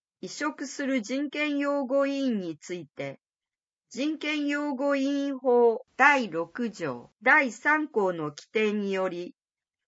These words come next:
佐藤道夫さん、宇佐美美紀子さん、および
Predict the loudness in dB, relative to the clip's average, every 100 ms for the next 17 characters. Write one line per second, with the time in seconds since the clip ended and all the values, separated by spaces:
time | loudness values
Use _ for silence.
0 | _ _ -2 2 4 4 0 0 -4 -8
1 | -10 -2 2 2 0 -2 -2 -2 -12 -20
2 | _ _ _ _ _ _ _ _ _ _
3 | -8 2 4 4 0 -2 -4 -8 -8 -10
4 | -10 -12 -12 -12 -20 _ _ _ _ _
5 | _ _ 0 2 2 -2 -6